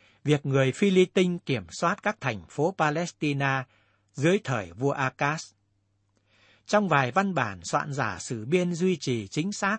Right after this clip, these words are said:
tên của các nhân vật mà lịch sử Đệ Nhị Luật làm sai lạc hay tân tiến hóa, chẳng hạn như ông Esbaal, ông Meribaal và ông Baal-Jada. Kết luận,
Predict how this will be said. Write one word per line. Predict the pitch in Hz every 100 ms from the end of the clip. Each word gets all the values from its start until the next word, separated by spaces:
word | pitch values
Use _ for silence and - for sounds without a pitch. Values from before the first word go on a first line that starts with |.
| -
tên | 175 170
của | - 107
các | - 196
nhân | 180 180
vật | 147 127 - _ - -
mà | 156
lịch | 147 139 -
sử | 123 95
Đệ | 120 143
Nhị | 131 139 135
Luật | 131 117
làm | - 123 104
sai | 95 175 170
lạc | 143 110 92 _ _
hay | - 165 151
tân | - 156 151
tiến | 151 160
hóa, | 156 139 143 214 _ _ _ -
chẳng | 143 113
hạn | 107 123 135
như | 139
ông | 175 151 147 139 -
Esbaal, | 175 202 208 151 139 139 135 127 - _ _ _
ông | - 160 160
Meribaal | 160 156 151 147 139 143 135 135 131 - _ -
và | 135 120
ông | - 156 160 156 147 _ _ -
Baal-Jada. | 156 156 151 147 147 135 151 139 139 123 - _ _ _ _ _ _ _ _ _ _ _ -
Kết | 208 202
luận, | 147 113